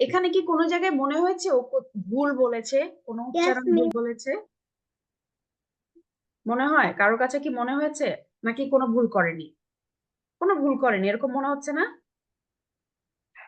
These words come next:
Speaker 1: হ্যাঁ, ও কিন্তু কোনো ভুল করেনি, এটা মনে হচ্ছে। কিন্তু আমি বলবো, ও এখানে একটা জায়গায় ভুল করেছে, যে ভুলটা আমরা মোটামুটি সবাই করি। না জানার আগ পর্যন্ত এই ভুলটা আমরা সবাই করি।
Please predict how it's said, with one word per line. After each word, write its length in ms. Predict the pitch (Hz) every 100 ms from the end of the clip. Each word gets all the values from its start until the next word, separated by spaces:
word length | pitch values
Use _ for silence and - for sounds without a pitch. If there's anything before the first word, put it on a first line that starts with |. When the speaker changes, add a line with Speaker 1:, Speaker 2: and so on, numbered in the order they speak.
| _ _ _ -
Speaker 1:
হ্যাঁ, 240 | 170 143 73 _ _ _
ও 60 | 220
কিন্তু 260 | 269 269
কোনো 220 | 277 277 277
ভুল 260 | 233 294
করেনি, 300 | 277 233 196
এটা 140 | 196 220
মনে 240 | 220 220
হচ্ছে। 280 | 208 - 190
কিন্তু 400 | 285 349 359 285
আমি 380 | - 247 302 277
বলবো, 320 | 277 226 233 311 - _ _ _
ও 120 | 233 277 415 -
এখানে 420 | 233 247 254 277
একটা 200 | 277 247
জায়গায় 260 | 226 220 240
ভুল 280 | 226 254 233
করেছে, 400 | 220 208 233 277
যে 200 | 254 233
ভুলটা 420 | 214 233 226 285
আমরা 280 | 220 220 247 403 - 196 190 _ _ _ -
মোটামুটি 720 | 226 311 320 381 370 330 370
সবাই 340 | - 269 262
করি। 280 | 240 220 160 - _ _ _ _ _ _ _
না 240 | 220 262
জানার 300 | 269 302 302
আগ 100 | 285 285
পর্যন্ত 280 | 277 247 269
এই 80 | 269
ভুলটা 260 | 240 233
আমরা 140 | 226 220
সবাই 280 | 220 202 180
করি। 160 | 175